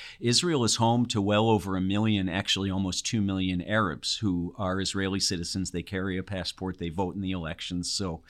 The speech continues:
as much as Israel was founded to be the Jewish state, many of our listeners may not know that a good solid quarter or so of the population of Israel are non-Jewish Arab Israelis, and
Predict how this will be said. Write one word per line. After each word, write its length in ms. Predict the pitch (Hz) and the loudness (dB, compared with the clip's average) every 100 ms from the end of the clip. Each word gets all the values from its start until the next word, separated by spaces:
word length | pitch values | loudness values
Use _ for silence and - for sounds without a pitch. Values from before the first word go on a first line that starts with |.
| - - - | -18 -16 -4
as 120 | 107 | 4
much 200 | 110 120 | 6 6
as 140 | 113 101 | 4 4
Israel 360 | 104 - 107 | 2 2 2
was 140 | 95 - | 2 0
founded 460 | 104 95 95 95 | 0 0 0 -2
to 80 | 85 | -4
be 160 | 82 92 | -4 -4
the 120 | 82 | -4
Jewish 460 | 78 95 85 - - | -4 -2 -2 -2 -2
state, 500 | - 147 127 98 - | 2 4 4 2 4
many 240 | 107 107 | 8 8
of 100 | 101 | 8
our 100 | 98 | 4
listeners 420 | 98 98 101 90 | 4 2 0 2
may 160 | 95 92 | 2 2
not 240 | 90 87 | 2 0
know 540 | 95 98 139 107 85 87 | 2 4 4 4 2 -2
that 240 | 90 90 87 | -2 0 0
a 120 | 107 | -2
good 260 | 92 107 - - | 2 2 2 0
solid 320 | - 95 95 - | 4 6 4 0
quarter 540 | - 113 110 123 95 | 2 6 6 6 2
or 60 | 87 | 2
so 260 | - 98 85 | 2 2 0
of 120 | 82 | -2
the 60 | |
population 640 | 85 95 87 92 92 98 90 | -2 -2 0 2 2 2 0
of 100 | 87 | 2
Israel 400 | 107 - 95 92 95 | 2 2 0 0 -2
are 360 | 90 85 87 90 | -2 0 -2 -2
non-Jewish 840 | 95 92 95 90 90 85 - - - - - 104 | 0 2 0 0 0 0 -2 -6 -12 -20 -4 2
Arab 400 | 92 92 85 - | 4 4 0 -4
Israelis, 600 | 92 120 147 78 - 82 | -2 2 2 0 -2 0
and 340 | 87 82 | 0 0